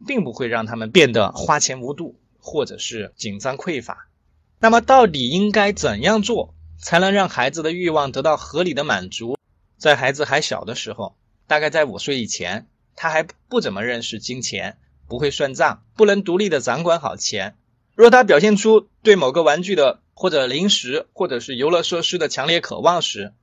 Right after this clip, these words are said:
我们家长不是因为自己觉得那东西不适合他，或者说舍不得花钱而去拒绝他，而是尽自己的最大的努力去满足他，让他感受到来自父母的浓浓的爱和支持。比如，如果他想要一，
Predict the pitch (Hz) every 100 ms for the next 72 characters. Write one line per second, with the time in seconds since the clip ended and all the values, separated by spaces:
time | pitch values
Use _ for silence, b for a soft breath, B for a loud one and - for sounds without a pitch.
0 | - 123 131 151 143 98 87 _ 147 170
1 | 156 160 156 151 175 117 101 104 127 170
2 | 175 175 185 - 107 120 147 220 113 95
3 | 101 92 _ _ _ _ 254 190 117 156
4 | 151 - - 139 110 190 170 - 185 185
5 | - 104 123 _ - 131 165 147 247 151
6 | 82 - 87 _ _ _ _ _ 208 240
7 | 226 247 233 269 160 117 120 _ 247 214
8 | 214 190 139 104 104 170 - - 151 80
9 | - 113 143 156 160 _ _ 190 190 214
10 | 214 - - 165 156 - - - 123 156
11 | 175 - 226 151 92 98 95 92 127 135
12 | 160 131 143 131 170 175 117 - 123 123
13 | 170 180 - - 92 - 143 160 196 -
14 | 254 240 190 214 131 127 127 185 220